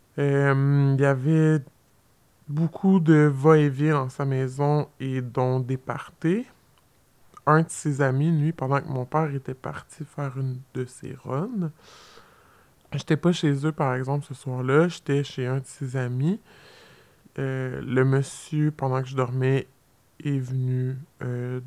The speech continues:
dans la chambre. C'est une de mes seules agressions avec pénétration. Puis c'est drôle, je parlais de la sexualité tantôt, qu'il faut se réapproprier, puis le, le monsieur, il m'a pris, euh, par derrière,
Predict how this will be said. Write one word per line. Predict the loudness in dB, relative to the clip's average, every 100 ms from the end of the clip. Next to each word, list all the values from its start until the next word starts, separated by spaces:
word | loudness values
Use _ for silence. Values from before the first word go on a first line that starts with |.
| -4
dans | -2 -2
la | -4
chambre. | -8 -4 -2 0 0 -4 -8 _ _ _ _ _ _ -20 _
C'est | -12 -4 0 0 -2 0
une | 2 2
de | 2
mes | -2
seules | -4 -4 -4 -2
agressions | -4 -4 -8 -6 -4 -4 -4
avec | -6 -4 -4 -8 -20 _ _
pénétration. | -2 -2 -6 -10 -10 -10 -16 -8 -4 -2 -4 -8 _ _ _ _ _ _ _ _ _
Puis | -10 -10 -12
c'est | -6 0
drôle, | 2 2
je | 0
parlais | -2 0 2
de |
la | 0 -2
sexualité | -8 -12 -2 -2 -2 -2 -2
tantôt, | -2 -2 -2 -4 -4
qu'il | -10
faut | -8 -8
se | -2
réapproprier, | -2 -2 -2 -6 -6 -8 -2 -2 -2
puis | -6 -6 -2 -4 -6 -20 -20 -20 _ _
le, | 2 4 2 0
le | 2 4
monsieur, | 2 0 -2 2
il | 4
m'a | 2
pris, | -2 -12 -2 2 4 4 4
euh, | 4 0 -4 _ -20 -2
par | 0 0
derrière, | -2 -2 0 0 0